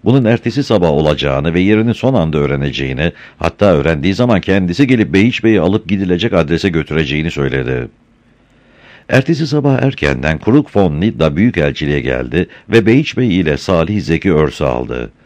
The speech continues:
Paris istikametinde iki yüz iki yüz elli kilometre kadar gidip yolda onları bekleyen başka bir Alman askeri aracıyla buluştular.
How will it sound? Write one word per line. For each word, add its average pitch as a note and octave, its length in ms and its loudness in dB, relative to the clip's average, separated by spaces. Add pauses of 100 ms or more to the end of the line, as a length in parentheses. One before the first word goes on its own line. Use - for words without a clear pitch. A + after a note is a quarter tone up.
(420)
Paris D3+ 320 2
istikametinde D2 840 -2
iki - 200 -2
yüz A2+ 160 2
iki G#2 180 -2
yüz G2 160 0
elli F#2+ 260 0
kilometre D#2 480 -2
kadar D2 220 0
gidip C#2+ 360 -4
yolda F#2+ 280 2
onları G2+ 360 0
bekleyen F2 400 0
başka G2+ 300 0
bir A#2 80 0
Alman F#2+ 400 0
askeri E2+ 440 -2
aracıyla D2 540 -2
buluştular. C#2 580 -6